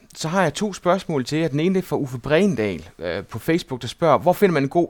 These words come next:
e-bogsredaktør?" Og i forlængelse af den, der kunne jeg godt tænke mig at tage, øh, Frank Hellerup Madsens spørgsmål fra Google Plus, fordi han siger, at når I nu selv har skrevet bogen, eller i hvert fald uden redaktør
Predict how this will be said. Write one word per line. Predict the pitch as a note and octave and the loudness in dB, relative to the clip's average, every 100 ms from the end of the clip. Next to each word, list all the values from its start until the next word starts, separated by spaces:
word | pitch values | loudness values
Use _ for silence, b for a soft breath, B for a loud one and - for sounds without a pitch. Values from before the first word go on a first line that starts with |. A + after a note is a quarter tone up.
| - | -2
e-bogsredaktør?" | E3 - A#2 A2 E2+ F2+ - A3 F2+ B B B B | -10 -6 -6 -6 -10 -12 -2 0 0 B B B B
Og | - C3+ - - | -6 -6 -6 -10
i | |
forlængelse | E3 F3+ G#3 F3+ | -2 6 8 8
af | |
den, | D3+ E3+ | 2 -2
der | |
kunne | - | -2
jeg | D#3+ | 0
godt | D#3 | 0
tænke | D#3 E3 D#3+ | 0 -4 -2
mig | C3 - | -2 0
at | A2 A2+ | -2 -2
tage, | - C3+ C#3+ - | -4 -2 -2 -4
øh, | G#2 | -6
Frank | G#2 A2+ A2+ | -6 -10 -8
Hellerup | A#2+ A2 A2 | -8 -6 -2
Madsens | C#3 F3 C3 | 0 -2 -6
spørgsmål | - C3+ C#3+ C3+ A#2 | -6 -4 -4 -4 -8
fra | A2 | -8
Google | B2+ A#2 A#2 | -10 -8 -8
Plus, | D3+ E3+ | -6 -6
fordi | - C#3+ | -8 -8
han | C3+ C#3+ | -6 -4
siger, | - E3 E3+ B B B B | -2 0 0 B B B B
at | A#2+ C3 | -2 2
når | C3+ | 2
I | |
nu | D3 F3+ | 2 0
selv | - G3+ G3 | 2 2 2
har | A#2 | -6
skrevet | - D#3 F3+ D3+ | -4 2 4 4
bogen, | D#3+ B2 E2+ | 0 0 0
eller | F#2 | 0
i | |
hvert | B2+ C3 | 0 0
fald | C#3+ - | -2 0
uden | E3+ F3+ | 0 0
redaktør | G2 G2 - G3+ E3 - | -2 -6 -2 0 0 -2